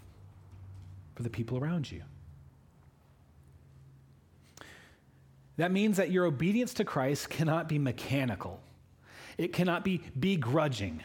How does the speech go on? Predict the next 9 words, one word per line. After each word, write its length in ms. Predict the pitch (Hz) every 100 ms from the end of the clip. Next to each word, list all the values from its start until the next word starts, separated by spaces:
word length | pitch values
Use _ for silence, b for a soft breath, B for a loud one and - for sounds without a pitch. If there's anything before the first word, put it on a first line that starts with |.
| - -
right? 380 | 110 113 113 - - _ _ _ b b b b _ _ b b b b b b b b _ _ _ _ _ _ - -
It 140 | 143
isn't 220 | 185 214
that 120 | 175 170
we 140 | 165
are 120 | 139 - -
obligated 840 | 135 143 131 107 92 90 90 - - -
to 120 | 104
serve 580 | - 143 127 123 117